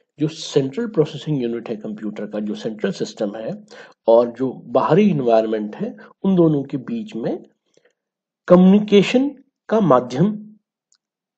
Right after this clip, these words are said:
के रूप में कार्य करता है। इनकी आवश्यकता क्यों पड़ी? क्योंकि हम जानते हैं कि हम कंप्यूटर में प्रोग्राम को फीड करते हैं, कंप्यूटर को इंस्ट्रक्ट करना पड़ता है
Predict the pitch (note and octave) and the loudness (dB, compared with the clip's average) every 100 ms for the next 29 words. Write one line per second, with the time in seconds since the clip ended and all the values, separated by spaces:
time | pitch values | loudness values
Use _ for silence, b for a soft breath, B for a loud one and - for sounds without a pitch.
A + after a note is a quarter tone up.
0 | _ _ - _ - F3+ E3 C#3 - G3+ | _ _ -20 _ 6 8 8 6 -2 -4
1 | F3+ G2+ F#2+ - - - - - _ _ | -2 -4 -4 -12 -12 -12 -14 -18 _ _
2 | _ _ _ _ _ _ _ _ _ _ | _ _ _ _ _ _ _ _ _ _
3 | _ _ _ _ B B B B B - | _ _ _ _ B B B B B -4
4 | G3 B3 A3 - G#3+ - G#3+ - G#3 G3+ | -2 0 -2 -2 -6 -4 -6 -2 -2 0
5 | G3+ B3+ - _ _ _ _ _ b b | -6 -8 -18 _ _ _ _ _ b b
6 | b A#2+ A#2 C3+ A#2+ G#2+ G2+ A2+ F3 E3+ | b -14 -10 -10 -6 -6 -6 -6 -6 -4
7 | B3+ B3 G3+ D3+ B2 C3+ - A2 G#2+ C3 | -10 -8 -8 -6 -10 -12 -12 -12 -10 -10
8 | C#3 F3+ B2 D#3 - A2+ A2+ G2 G#2 G3+ | -4 -2 -2 -6 -8 -10 -8 -8 -8 -8
9 | - F3+ F3 E3+ G#2 A#2 - C3+ D3 D3 | -6 0 0 0 -8 -8 -8 -8 -6 -6
10 | D#3+ D3 - - G#3 - B2+ G#2+ G#2+ G#2 | 0 0 -2 -8 -8 -6 -8 -8 -10 -12
11 | - A2+ E3 A#3+ | -12 -10 -10 -10